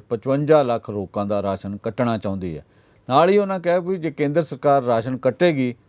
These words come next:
ਅਸੀਂ ਇਹਦੇ ਖਿਲਾਫ, ਅਹ, ਸੰਘਰਸ਼ ਦੇ ਮੈਦਾਨ ਦੇ ਵਿੱਚ ਉਤਰਾਂਗੇ, ਤਾਂ ਅਸੀਂ ਇੱਕ ਵੀ ਪਰਿਵਾਰ ਦਾ ਰਾਸ਼ਨ ਨਹੀਂ ਜਿਹੜਾ ਕੱਟਣ ਦਿਆਂਗੇ। ਇਹ ਹੁਣ ਦੋਨਾਂ ਪਾਸੇ ਲੜਾਈ ਹੈ।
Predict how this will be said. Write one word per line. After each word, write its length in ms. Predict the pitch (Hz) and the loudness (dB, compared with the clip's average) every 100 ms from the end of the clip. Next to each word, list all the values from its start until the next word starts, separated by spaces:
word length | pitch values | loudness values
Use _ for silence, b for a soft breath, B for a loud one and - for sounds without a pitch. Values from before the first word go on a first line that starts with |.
| _ - | _ -2
ਅਸੀਂ 380 | 135 143 143 131 - | 0 0 -2 -4 -6
ਇਹਦੇ 220 | - 127 | -4 -4
ਖਿਲਾਫ, 420 | 117 - 107 113 107 | -4 -4 -2 0 -2
ਅਹ, 1160 | - - _ _ _ _ _ - 104 101 92 90 - _ | -10 -20 _ _ _ _ _ -4 0 2 0 -2 -10 _
ਸੰਘਰਸ਼ 360 | - 123 120 101 | -2 2 2 2
ਦੇ 140 | 127 | -2
ਮੈਦਾਨ 300 | 127 120 123 | 0 0 2
ਦੇ 80 | 127 | 0
ਵਿੱਚ 220 | 127 113 | -2 -4
ਉਤਰਾਂਗੇ, 460 | 127 127 131 127 120 _ b b b | -4 -2 -2 -2 -6 _ b b b
ਤਾਂ 100 | 160 | 2
ਅਸੀਂ 180 | 165 185 | 2 0
ਇੱਕ 220 | - 165 175 | -2 -2 0
ਵੀ 140 | 175 | 0
ਪਰਿਵਾਰ 400 | - 127 127 117 | 0 0 2 2
ਦਾ 360 | 104 117 117 101 | 0 -2 -2 -2
ਰਾਸ਼ਨ 360 | 107 110 135 127 | 0 0 0 -2
ਨਹੀਂ 440 | 117 135 151 123 - _ - | 0 0 0 -2 -10 _ -2
ਜਿਹੜਾ 220 | 110 101 | 2 2
ਕੱਟਣ 340 | 101 92 101 | 2 -2 -4
ਦਿਆਂਗੇ। 340 | 90 92 82 78 b b b b | -2 -4 -6 -10 b b b b
ਇਹ 120 | 175 | -2
ਹੁਣ 200 | 190 165 147 | 0 -2 -4
ਦੋਨਾਂ 520 | 131 131 143 139 - - _ _ b b b b b | -4 -2 0 -2 -6 -14 _ _ b b b b b
ਪਾਸੇ 460 | - 131 143 123 107 - | 0 2 2 2 -2 -2
ਲੜਾਈ 360 | 117 117 120 120 | 4 4 4 2
ਹੈ। 140 | 117 | -4